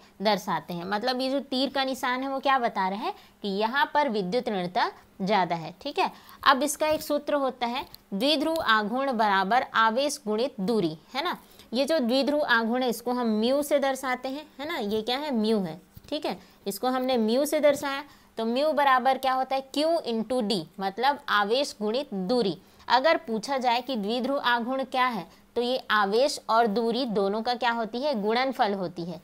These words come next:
ठीक है। अब इसकी इकाई, जैसे हम लोग हर जो टॉपिक पढ़ते हैं उसकी कोई ना कोई इकाई होती है, क्योंकि ये किसको नाप रहा है,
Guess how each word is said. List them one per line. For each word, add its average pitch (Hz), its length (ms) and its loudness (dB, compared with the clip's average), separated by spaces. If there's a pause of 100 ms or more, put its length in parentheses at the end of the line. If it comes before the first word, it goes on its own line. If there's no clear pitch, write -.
ठीक 294 180 -4
है। 180 120 -4 (440)
अब 247 240 2
इसकी 262 340 -2
इकाई, 233 420 4
जैसे 247 240 0
हम 269 180 0
लोग 254 180 0
हर 220 260 2
जो 254 240 4
टॉपिक 226 420 2
पढ़ते 214 260 -2
हैं 233 80 -4
उसकी 226 240 -6
कोई 208 220 -2
ना 226 120 -2
कोई 233 160 0
इकाई 202 440 -2
होती 254 260 -4
है, 277 160 -6 (280)
क्योंकि 208 220 -2
ये 233 140 -2
किसको 247 380 -4
नाप 254 300 0
रहा 262 120 0
है, 294 100 0